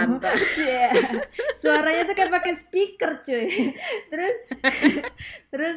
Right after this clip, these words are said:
Speaker 2: itu
Speaker 1: Nggak bisa dikontrol
Speaker 2: nggak
Speaker 1: ya?
Speaker 2: bisa. Justru kalau kita mendayu-dayu dibilang bukan orang Batak ya. Eh, itu apa namanya? Kayak bahasa kayak ak-, kalau di Medan kan aku kau, ya kan? Kalau di Jakarta
Speaker 1: Hmm.
Speaker 2: kan gue lo gitu kan.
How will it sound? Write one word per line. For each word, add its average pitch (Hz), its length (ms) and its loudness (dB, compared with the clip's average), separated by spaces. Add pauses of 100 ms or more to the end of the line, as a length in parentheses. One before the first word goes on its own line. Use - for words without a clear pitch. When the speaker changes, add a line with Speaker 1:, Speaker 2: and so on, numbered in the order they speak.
(100)
Speaker 2:
itu 294 220 -10
Speaker 1:
Nggak 240 180 8
bisa 277 160 10
dikontrol 302 480 4
Speaker 2:
nggak 277 140 8
Speaker 1:
ya? 262 100 10
Speaker 2:
bisa. 359 400 4 (280)
Justru 302 300 -6
kalau 311 240 -4
kita 294 220 -6
mendayu-dayu 277 680 -2
dibilang 254 360 -2
bukan 247 240 -4
orang 247 180 -6
Batak 247 460 -8
ya. 196 140 -12 (420)
Eh, 349 380 -2 (220)
itu 247 140 -12
apa 339 220 -6
namanya? 330 340 -8 (220)
Kayak 233 460 -6 (340)
bahasa 220 420 -6
kayak 269 220 -10
ak-, - 260 -10
kalau 226 220 -4
di 220 80 -4
Medan 226 260 -4
kan 269 240 -8
aku 208 340 -10
kau, 196 640 -4 (400)
ya 185 140 -16
kan? 185 480 -10
Kalau 196 300 -8
di 214 220 -2
Jakarta 214 520 -4
Speaker 1:
Hmm. 240 80 -10
Speaker 2:
kan 262 140 -4 (120)
gue 214 340 -2
lo 208 480 -2
gitu 202 280 -8
kan. 190 340 -12